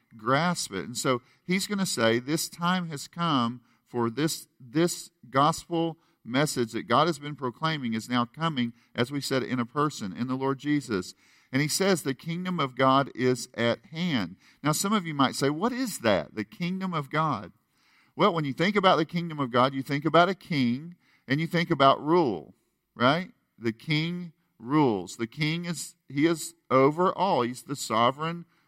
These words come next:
ruler of the universe. The king is over everything, and it is his rule that is on this display here. So the first thing you might say, though, is like, "Well, I thought God's always ruling. Isn't God always in charge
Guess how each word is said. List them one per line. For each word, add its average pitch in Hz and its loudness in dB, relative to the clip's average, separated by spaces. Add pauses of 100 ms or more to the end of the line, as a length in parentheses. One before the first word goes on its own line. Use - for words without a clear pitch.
ruler 139 6
of 120 0
the 139 -4
universe. 135 -2
The 113 -2
king 175 -4 (280)
is 117 2
over 190 4
everything, 120 0 (260)
and 127 2
it 151 0
is 151 0 (140)
his 185 4
rule 151 2 (800)
that 120 2
is 117 -2
on 120 2
this 120 -4
display 160 0
here. 98 -4 (540)
So 147 2 (200)
the 139 0
first 233 -2
thing 147 -2
you 123 0
might 117 2
say, 113 2
though, 110 2
is 120 0
like, 113 0
"Well, 143 2
I 214 2
thought 185 0
God's 185 2 (120)
always 208 4
ruling. 123 0 (1040)
Isn't 202 -2
God 190 4
always 170 2
in 151 -10
charge 143 -2